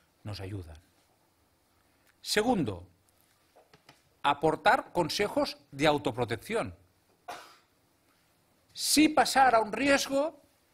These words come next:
le estoy diciendo al ciudadano, a la sociedad, cómo autoprotegerse ante el mismo y dar una serie de consejos que pueden ser útiles y llegan con facilidad y llegan a muchísimas personas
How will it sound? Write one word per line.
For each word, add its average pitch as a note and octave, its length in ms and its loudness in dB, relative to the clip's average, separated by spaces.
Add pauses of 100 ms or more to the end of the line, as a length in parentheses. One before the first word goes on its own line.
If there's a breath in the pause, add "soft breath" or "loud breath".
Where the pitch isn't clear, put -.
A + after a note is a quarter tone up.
(1040)
le D#3 100 -2
estoy C4+ 240 0
diciendo A#3 440 0
al G#3+ 80 2
ciudadano, A#3 520 2
a A3+ 40 0
la G3 100 4
sociedad, F#3 600 0 (1300)
cómo B3+ 280 4
autoprotegerse G#3+ 920 0
ante E3+ 200 0
el E3 80 2
mismo A#2 560 -2 (600 soft breath)
y C#3 80 -4
dar G3 140 2
una A3 160 0
serie F3 300 2
de E3 100 0
consejos A3+ 540 -4 (260 soft breath)
que E3+ 100 0
pueden G3+ 320 2
ser C#3+ 180 -4
útiles F#2+ 500 -8 (340 soft breath)
y B2+ 100 -10
llegan F#3 320 -4
con A2 180 -10
facilidad A#2 580 -10 (540 soft breath)
y A2 160 -12
llegan A3 440 -4 (320)
a A#2+ 80 -8
muchísimas A2+ 480 -8
personas C#3 600 -14